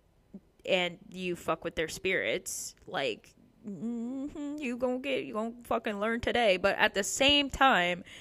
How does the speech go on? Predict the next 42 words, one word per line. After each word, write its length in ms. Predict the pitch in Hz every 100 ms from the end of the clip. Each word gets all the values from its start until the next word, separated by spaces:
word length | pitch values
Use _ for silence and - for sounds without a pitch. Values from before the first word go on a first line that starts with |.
| - - -
that's 200 | 233 240
not 240 | 269 294
gonna 140 | 320 262
happen 480 | - 220 233 220 196
if 160 | 196
you 80 | 208
get 220 | 185 208
into 300 | 208 202 202
a 40 | 190
very 280 | 190 190
innocent 460 | - 185 180 - -
fight 220 | - 107
with 80 | -
somebody 400 | - 110 104 113
and 100 | -
you 60 | -
make 160 | -
them 140 | - 80
upset. 340 | - - - _ -
Like, 360 | 202 175 - - _ _ _ _ _ _ _ _ _ _ - -
that's 260 | 196 -
just 280 | - 220 208
not 420 | 202 190 196 -
how, 380 | - 185 180 180
like, 240 | - 202 -
the, 240 | - 208
it, 80 | -
it, 180 | 185 -
it's 220 | - -
just 120 | 220 -
not 140 | 185
how 120 | 196
things 420 | 190 175 151 - 180
go. 320 | 180 143 113 101
Like, 260 | 190 180 - - - - - - _ _ -
you 300 | 202 247 262
would 220 | 269 208
really 300 | 214 226 226
have 300 | 226 190 -
to 140 | 196
fuck 300 | 185 170 -
up 300 | 151 160 -